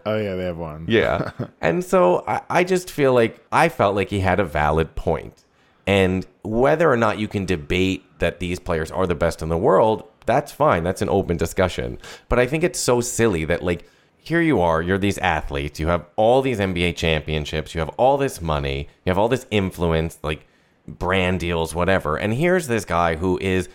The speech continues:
Speaker 2: a world champion sprinter, but he doesn't have nearly the platform that you do. He doesn't have nearly the amount of influence or money that you do. And so you're gonna come over here and try to take him down. And I just think it's like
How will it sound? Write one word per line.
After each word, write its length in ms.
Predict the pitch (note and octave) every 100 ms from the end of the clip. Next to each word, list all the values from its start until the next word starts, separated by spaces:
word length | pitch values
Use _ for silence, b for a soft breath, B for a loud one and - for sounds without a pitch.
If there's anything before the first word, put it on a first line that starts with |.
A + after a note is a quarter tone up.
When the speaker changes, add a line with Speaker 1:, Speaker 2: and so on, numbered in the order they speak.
| B
Speaker 2:
a 40 | G2
world 260 | A2+ C3
champion 380 | B2+ A2 F2+ F#2
sprinter, 380 | - A2 B2+ A2
but 120 | G2+
he 80 | C3
doesn't 240 | C#3+ D#3
have 100 | C3+
nearly 600 | G2+ G2 A2 B2 C#3+ C#3+
the 100 | G2+
platform 480 | - D#2+ D#2+ - D2
that 140 | C#2+ B1+
you 120 | C#2+
do. 140 | D2
He 100 | F2+
doesn't 220 | G2+ A2+
have 120 | A#2 F2
nearly 460 | F2 A2 C3 C#3
the 100 | G#2+
amount 200 | F2+ E2+
of 60 | F2+
influence 360 | E2+ F2 F2 -
or 180 | B2 C3+
money 300 | G2 G#2 F2+
that 140 | D#2
you 180 | D2 C#2+
do. 320 | C#2+ C#2 D2 b b b b
And 260 | G#2+ G#2 G2
so 140 | G#2
you're 220 | F#2+ G#2
gonna 180 | - G#2+
come 160 | G2+ F2+
over 160 | E2+
here 240 | D#2+ F2+ E2
and 120 | E2+
try 140 | F2
to 80 | D#2+
take 300 | - E2+ -
him 120 | D#2
down. 400 | D#2+ C#3 A2+ G2
And 140 | E2 G2
I 140 | A#2
just 220 | B2+ -
think 180 | A2+ G2
it's 180 | G2 -
like 220 | F#2